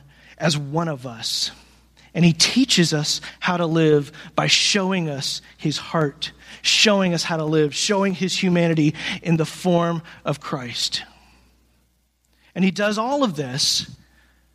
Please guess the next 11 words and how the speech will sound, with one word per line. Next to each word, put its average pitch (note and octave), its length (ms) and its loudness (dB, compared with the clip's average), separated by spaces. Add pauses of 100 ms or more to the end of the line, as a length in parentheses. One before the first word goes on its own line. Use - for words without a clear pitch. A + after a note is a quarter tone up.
(300)
to E3+ 140 -2
move F#3+ 320 4
us B3 160 -4
in G#3+ 120 0
the G3 60 0
direction F3 500 2
that D#3+ 160 2
we D#3 320 2
should G#3 440 0
go C#3+ 440 -2 (1000)
without F#3 480 -6